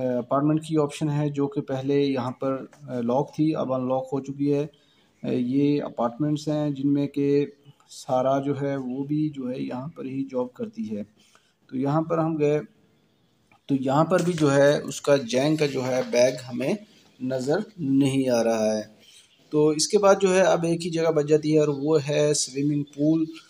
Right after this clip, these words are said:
तो swimming pool, अ, को जो है location को जो है, अ, unlock करने के लिए कुछ चीज़ें जो है हमें चाहिए, वो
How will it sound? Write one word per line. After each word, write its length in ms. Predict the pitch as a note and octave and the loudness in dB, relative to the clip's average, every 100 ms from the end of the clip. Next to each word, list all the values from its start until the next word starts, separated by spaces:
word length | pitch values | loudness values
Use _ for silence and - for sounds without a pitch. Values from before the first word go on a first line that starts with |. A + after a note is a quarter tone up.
| - _ - | -20 _ -6
तो 60 | |
swimming 440 | D#3 - F#3+ A3 G#3+ | -2 0 2 4 4
pool, 340 | G#3 F#3+ F#3+ | 2 2 2
अ, 500 | F#3 - F3+ E3+ E3+ E3 - - _ | -2 -4 0 4 2 0 -8 -20 _
को 320 | E3+ E3 E3 | 2 4 4
जो 140 | D#3+ D#3 | 2 2
है 280 | D#3 D#3+ | 6 6
location 560 | D#3+ C3+ C3+ D#3 D#3+ E3+ | 4 0 -2 -2 0 -2
को 100 | E3 | -2
जो 140 | D3 | -4
है, 200 | C#3 D3 C#3+ - _ _ _ _ | -2 2 2 -2 _ _ _ _
अ, 60 | B2+ | -2
unlock 580 | C3 A2+ C#3 C#3+ E3 E3 | 0 0 0 0 0 0
करने 200 | D3+ D#3 | -2 -2
के 120 | D3+ | -2
लिए 400 | C#3+ D3 D3+ C#3+ - _ | 0 0 0 -2 -8 _
कुछ 200 | D3 C#3+ | -10 -8
चीज़ें 380 | D3 C#3 D3 D3 | -6 -4 -2 -2
जो 120 | C#3+ | -2
है 220 | C3+ C#3 | -4 -4
हमें 160 | C#3 C3+ | -4 -6
चाहिए, 360 | C3+ C#3+ D3+ D3 | -4 -2 -2 -2
वो 240 | C#3 C#3 | -4 -6